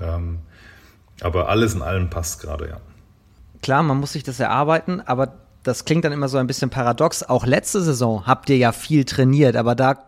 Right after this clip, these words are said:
Speaker 2: wart ihr genau im, im gegenteiligen Flow. Deswegen, glaube ich, tut euch das auch gerade so gut, oder? Weil letzte Saison hatte man das Gefühl, ihr könnt machen, was ihr wollt, aber irgendwie kommt ihr da nicht raus.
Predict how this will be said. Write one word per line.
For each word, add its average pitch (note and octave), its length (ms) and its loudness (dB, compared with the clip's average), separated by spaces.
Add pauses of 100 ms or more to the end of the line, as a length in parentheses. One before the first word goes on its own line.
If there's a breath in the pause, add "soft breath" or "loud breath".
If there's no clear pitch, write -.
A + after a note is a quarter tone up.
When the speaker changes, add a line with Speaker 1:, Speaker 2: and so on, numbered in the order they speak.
(200)
Speaker 2:
wart C#3+ 260 4
ihr D3+ 100 -2
genau D3+ 320 2
im, D3+ 280 -2
im C#3 440 -2 (180 soft breath)
gegenteiligen B2+ 880 0
Flow. A2 540 -2 (260 loud breath)
Deswegen, F3 380 0
glaube C#3 240 6
ich, B2+ 80 -6
tut C#3 160 -8
euch C3 100 -4
das - 160 -6
auch A#2 140 -8
gerade A2+ 320 0
so G#2+ 120 -4
gut, A#2 240 -4
oder? C3 220 2
Weil C#3 220 4
letzte C#3+ 320 -2
Saison D#3+ 520 -2
hatte D3+ 220 -2
man D3 140 0
das C#3+ 120 -6
Gefühl, D#3+ 240 -6
ihr D3+ 80 -2
könnt F#3 220 -2
machen, D#3+ 240 -2
was D#3+ 160 0
ihr C#3 140 0
wollt, F3+ 260 0
aber D3 140 -2 (200)
irgendwie G#3+ 760 2
kommt - 240 2
ihr F#3+ 80 0
da - 80 -2
nicht - 180 -6
raus. - 360 -8